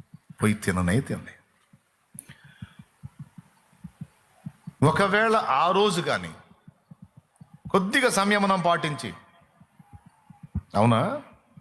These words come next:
అది తింటే మా జ్ఞానం వచ్చిద్దా, కళ్ళు తెరవబడతాయా,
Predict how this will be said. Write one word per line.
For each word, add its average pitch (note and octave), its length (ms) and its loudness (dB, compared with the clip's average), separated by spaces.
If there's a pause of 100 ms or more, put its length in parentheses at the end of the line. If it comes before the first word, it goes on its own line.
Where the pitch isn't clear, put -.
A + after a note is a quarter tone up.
(180)
అది A2 120 2
తింటే C3+ 280 0
మా B2+ 160 0
జ్ఞానం A2 400 2
వచ్చిద్దా, G#2+ 520 -2
కళ్ళు C3 280 2
తెరవబడతాయా, A2 960 0